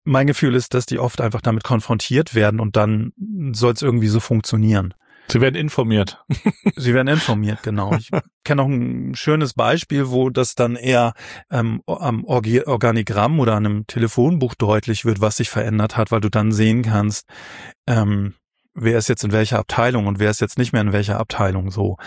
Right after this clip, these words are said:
Speaker 1: dass das quasi so das Dokument oder die Plattform ist, wo die Hauptinformation dann quasi so auch,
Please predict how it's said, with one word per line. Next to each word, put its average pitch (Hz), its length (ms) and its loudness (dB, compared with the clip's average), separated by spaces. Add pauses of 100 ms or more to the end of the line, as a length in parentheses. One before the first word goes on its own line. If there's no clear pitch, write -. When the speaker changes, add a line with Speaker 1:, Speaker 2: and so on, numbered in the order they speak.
(440)
Speaker 1:
dass - 180 -8
das 101 200 -2
quasi 104 340 0
so 104 120 2
das 98 340 -2
Dokument 107 760 0
oder 101 160 0
die 101 160 -2
Plattform 107 580 -2
ist, 101 200 -4
wo 101 340 0
die 113 220 -2
Hauptinformation 101 960 0
dann 98 180 0
quasi 98 340 0
so 92 260 -2 (520)
auch, 107 300 -2